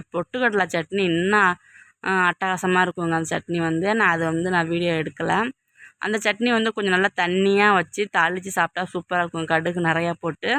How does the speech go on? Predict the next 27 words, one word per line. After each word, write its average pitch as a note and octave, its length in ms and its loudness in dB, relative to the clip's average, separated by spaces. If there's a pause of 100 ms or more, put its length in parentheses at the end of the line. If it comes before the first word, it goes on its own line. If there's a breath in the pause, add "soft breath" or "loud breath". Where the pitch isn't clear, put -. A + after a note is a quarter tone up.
(500 loud breath)
தாளிச்சு G3 400 -2
தண்ணி F#3 280 0 (120)
போ-, F3 180 -2 (300)
ஊத்தி F#3 220 -8
நிறையா F3 260 2
சாப்பிட்டோம்னா F3 460 -2
நல்லா E3+ 280 2
இருக்குங்க. E3+ 340 -2
தண்ணி E3 280 -2
சட்னி E3 340 -6
மாதிரி E3 260 0 (760 soft breath)
சூப்பரா B3 400 -4
இருக்குங்க G3+ 300 0
அந்த F3 140 0
பொட்டுக்கடலை F3+ 480 -4
சட்னியும் F3 420 -2
இந்த F#3 160 0 (520)
இ-, - 140 -8 (280)
இந்த F3 180 -2 (120)
கார E3+ 260 -2
சட்னி. F3 320 -8
இது F#3+ 160 -2
ரெண்டும் E3+ 340 0
தாங்க F#3 160 2
நான் G3+ 160 2
அடிக்கடி E3+ 400 -2
செய்வேன். E3 500 0